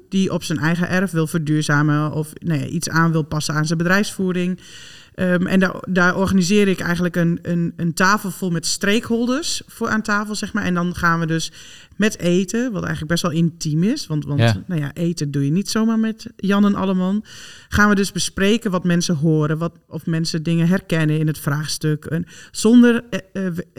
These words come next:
Speaker 1: of eerst even wegblijven van, "Oh, dan is, als ik dit hoor, dan zou ik die en die bellen of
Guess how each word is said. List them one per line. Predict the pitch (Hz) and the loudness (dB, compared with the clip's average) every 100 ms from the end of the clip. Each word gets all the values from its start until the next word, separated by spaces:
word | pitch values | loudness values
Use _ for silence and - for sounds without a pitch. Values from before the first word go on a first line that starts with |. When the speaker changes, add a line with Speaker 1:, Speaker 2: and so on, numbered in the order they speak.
| - | -8
Speaker 1:
of | 175 - | -8 -4
eerst | 196 233 - | 0 2 2
even | 185 170 | 0 2
wegblijven | 196 - 175 180 - | 0 2 0 0 -2
van, | - 165 | -4 -2
"Oh, | 185 190 | 0 0
dan | 180 | 2
is, | 156 - | 0 -4
als | 160 | -6
ik | 165 | -4
dit | 160 160 | -6 -2
hoor, | 160 | -2
dan | 156 | 0
zou | 147 147 | 0 -2
ik | 147 | -2
die | 160 | 0
en | 160 | 2
die | 185 | 0
bellen | 180 175 160 | 2 2 2
of | 156 | 0